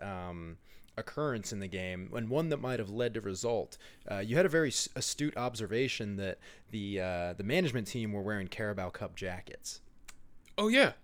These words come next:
Speaker 2: <laughs> Yeah, they, they, I mean, it,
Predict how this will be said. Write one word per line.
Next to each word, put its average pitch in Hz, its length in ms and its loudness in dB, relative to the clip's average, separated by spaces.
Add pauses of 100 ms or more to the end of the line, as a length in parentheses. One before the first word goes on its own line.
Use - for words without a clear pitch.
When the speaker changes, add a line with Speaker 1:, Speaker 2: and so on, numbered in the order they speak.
(200)
Speaker 2:
<laughs> - 80 4 (580)
Yeah, 220 200 6 (280)
they, 202 180 8
they, 185 320 6 (240)
I 180 40 4
mean, 185 280 2 (420)
it, 185 140 4